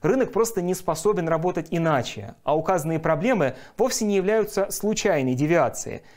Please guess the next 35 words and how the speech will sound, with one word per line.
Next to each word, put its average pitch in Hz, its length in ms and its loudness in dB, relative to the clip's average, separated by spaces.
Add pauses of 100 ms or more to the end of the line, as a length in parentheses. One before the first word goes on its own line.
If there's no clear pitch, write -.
(120)
Это 143 180 -2
необходимое 143 720 0
условие 165 560 0
накопления 160 600 0
капитала, 147 640 0 (160)
главного 151 500 2
закона 139 400 0
рыночной 135 400 -2
экономики, 123 560 -4 (180)
в - 60 -10
соответствии 147 460 0
с - 100 -6
которым 175 460 0
происходит 131 500 -2
её 123 300 0
воспроизводство. 127 960 -4 (720)
Кстати, 165 300 -2
об 156 160 2
одной 160 240 0
из 151 60 0
сторон 147 340 0
такого 123 320 -2
явления 147 500 0
мы 151 140 0
рассказывали 156 500 0
в 123 80 -2
ролике 143 380 0
об 127 80 -2
эксплуатации 147 680 -2
Африки 127 440 -2
европейским 120 500 -4
капиталом 135 520 -2
через 127 260 -6
финансовые 117 500 -4
каналы. 127 380 -4